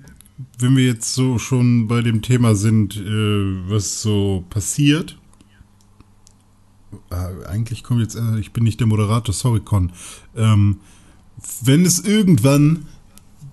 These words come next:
zu dem Thema kommt, was in der Welt passiert, dann müsst ihr mich auf jeden Fall ganz dolle abholen, weil ich hab einfach die Scheuklappen auf und mir ist alles egal. Also mir ist natürlich nicht egal,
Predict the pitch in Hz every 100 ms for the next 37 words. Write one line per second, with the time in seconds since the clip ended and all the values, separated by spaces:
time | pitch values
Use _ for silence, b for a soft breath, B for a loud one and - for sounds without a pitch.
0 | - - 147 135 127 117 135 139 123 -
1 | 120 117 107 - - 120 - 117 104 107
2 | 143 147 113 - 113 120 B B B -
3 | 113 113 95 123 139 143 147 139 139 117
4 | 147 143 123 143 147 147 151 143 135 139
5 | 123 127 143 127 110 - 135 123 127 110
6 | 117 - 135 131 117 110 101 104 107 110
7 | 113 - 151 113 110 110 104 117 143 B
8 | B B 131 131 107 117 113 117 98 120
9 | 107 90 85 107 117 123